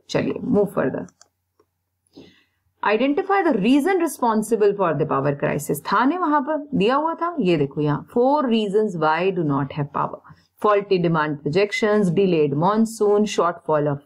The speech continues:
raw material, coal, rise in demand why, because of A Cs and other appliances। ठीक, तो ये चारों आप यहीं से कॉपी कर देंगे। Power crisis in the month of July two thousand twelve was because of mismatch of demand and supply, इस पर बात करें।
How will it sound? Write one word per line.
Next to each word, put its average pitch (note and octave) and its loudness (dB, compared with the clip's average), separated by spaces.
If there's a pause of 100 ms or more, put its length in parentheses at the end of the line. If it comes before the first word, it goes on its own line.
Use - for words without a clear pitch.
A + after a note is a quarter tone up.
(160)
raw G3+ 2
material, G#3 2 (140)
coal, G3 4 (460)
rise A#3 2
in D#3+ 0
demand D#3 0
why, D3+ 0
because D#3+ 0
of D3 0 (120)
A G#3 4 (140)
Cs G3+ -2
and C#3+ 0
other B2+ -2 (100)
appliances। - -8 (320)
ठीक, F#4 -2 (300)
तो G#3+ 2
ये A#3+ 2
चारों G#3+ 2
आप E3+ -2
यहीं E3+ 0
से A#3+ -2
कॉपी C#3+ -4
कर - -6
देंगे। - -6 (880)
Power C4+ 2 (100)
crisis B3 0
in C4+ 4
the A3+ 0
month A#3 0
of A#3+ -4
July E3+ 0
two A3+ -6
thousand F3 -2
twelve F#3+ 0
was E3+ -4
because F3 0
of A3 2
mismatch G#3 -2
of D#3 -2
demand C#3+ -2
and C#3+ -2
supply, D#3 0
इस G#3+ -2
पर G3+ 0
बात C#3+ 0
करें। C#3+ 0